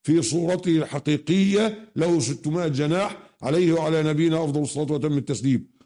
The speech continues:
والإلقاء في القلب، وكذلك يكلم الرب جل وعلا رسوله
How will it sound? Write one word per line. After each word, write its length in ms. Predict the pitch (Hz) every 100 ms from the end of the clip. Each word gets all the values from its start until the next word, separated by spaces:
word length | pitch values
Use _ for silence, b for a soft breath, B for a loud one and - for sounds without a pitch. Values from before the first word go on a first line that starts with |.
| -
والإلقاء 1000 | 143 180 196 175 160 - 190 220 214 175
في 120 | 170
القلب، 600 | 180 - 202 180 127 95 _ _ _ -
وكذلك 840 | 104 123 127 151 143 180 185 175 165
يكلم 1120 | 156 147 - 175 165 156 147 139 139 135 - 139
الرب 560 | 123 123 170 202 160
جل 300 | 156 165 156
وعلا 580 | 151 151 151 156 151 143
رسوله 720 | 127 156 185 190 190 226 220